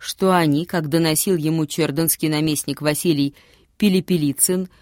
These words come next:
не умеют или не хотят оберегать границы. Самовольно призвали опальных казаков, известных злодеев, и послали их воевать в Сибирь, раздражая тем и князя Пилымского,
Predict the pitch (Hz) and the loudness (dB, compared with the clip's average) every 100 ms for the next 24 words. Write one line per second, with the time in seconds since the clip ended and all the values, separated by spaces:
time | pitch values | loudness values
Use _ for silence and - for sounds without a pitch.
0 | _ 208 214 208 196 185 208 233 262 277 | _ 0 4 6 6 6 4 0 0 2
1 | 247 202 180 - 170 202 208 160 147 151 | 2 2 -2 0 -2 0 0 2 0 0
2 | 175 202 180 - - 123 _ _ _ - | 0 0 0 -2 -6 -8 _ _ _ -20
3 | - - - 196 185 175 196 220 196 185 | -20 -10 0 4 4 4 2 0 -2 -2
4 | 151 165 190 185 175 160 147 156 170 - | 0 0 2 2 2 0 2 0 -4 -4
5 | 190 156 143 143 156 160 143 147 - 156 | -4 -2 -4 -4 -6 -2 0 0 0 -2
6 | 135 156 151 135 139 151 - _ _ _ | -2 0 0 0 -2 -4 -10 _ _ _
7 | - 220 214 190 165 156 147 165 190 - | -8 -2 2 2 2 0 2 2 -2 0
8 | 170 165 170 - 233 190 160 165 - _ | 4 4 2 -2 -2 -2 -2 -6 -8 _
9 | _ - 180 151 165 143 165 170 165 170 | _ -2 0 2 2 2 0 0 2 2
10 | 151 - - 175 - 165 143 143 139 151 | 2 -2 -4 -4 0 0 2 0 0 0
11 | 147 170 - 202 190 | 0 -2 -2 -2 -2